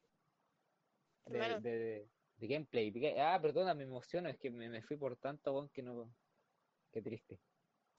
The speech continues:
Speaker 2: <laughs> Ay, si llegaste hasta acá, comenta Ugu.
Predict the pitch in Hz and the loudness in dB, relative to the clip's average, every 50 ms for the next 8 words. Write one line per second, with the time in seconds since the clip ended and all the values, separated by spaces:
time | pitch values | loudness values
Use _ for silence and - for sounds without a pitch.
0 | _ _ - - 240 233 294 285 - - - 523 - - - - - - - _ | _ _ -12 -8 -2 2 2 2 6 10 12 12 12 10 6 -14 -14 -14 -14 _
1 | _ _ _ - - - - - 622 - - 605 554 539 494 392 349 - - - | _ _ _ -20 -18 -6 2 4 6 8 8 8 8 8 6 4 0 2 4 6
2 | 254 247 247 262 - - 240 233 233 240 262 - - 285 269 - 233 214 214 220 | 8 8 8 6 4 4 6 6 8 6 6 6 4 4 4 4 2 2 6 6
3 | 233 247 262 269 269 - _ _ - _ - - 233 226 226 240 247 240 - - | 6 8 6 6 2 0 _ _ -20 _ 0 2 4 6 6 4 4 2 0 4
4 | - 247 247 - - - 240 226 208 202 196 196 | 6 6 6 4 4 2 2 2 2 0 -2 -4